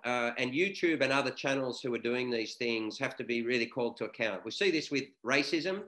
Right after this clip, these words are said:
huge amount of racism that's being propagated on these social media channels, and abuse, particularly of women. Uh, we see that a lot in sport. And these things have to be brought to a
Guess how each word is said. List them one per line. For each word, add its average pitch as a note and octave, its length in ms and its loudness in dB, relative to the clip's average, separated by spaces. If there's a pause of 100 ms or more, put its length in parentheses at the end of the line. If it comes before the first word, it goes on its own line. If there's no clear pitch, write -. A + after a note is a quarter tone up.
(200)
huge F#3+ 300 4
amount D3 240 4
of B2+ 80 2
racism C3 600 0
that's A#2 260 0
being A#2+ 240 0
propagated B2+ 560 2
on B2 140 0
these A2+ 200 -2
social A#2+ 300 0
media G#2+ 240 0
channels, F3 640 -2 (320)
and B2 140 2
abuse, D3 600 6
particularly D3+ 460 2
of C3 140 0
women. F3+ 400 2 (500)
Uh, A#2 220 0
we A#2 80 -4
see C#3+ 120 -4
that C3 160 2
a B2+ 120 2
lot B2+ 100 4
in A#2 120 0
sport. D3+ 440 -2 (160)
And C#3 340 2 (200)
these F#3 280 4
things F3+ 280 4
have D3 220 2
to C#3+ 60 -4
be B2 440 0 (380)
brought C3+ 240 4
to A2 100 -2
a G#2 40 -4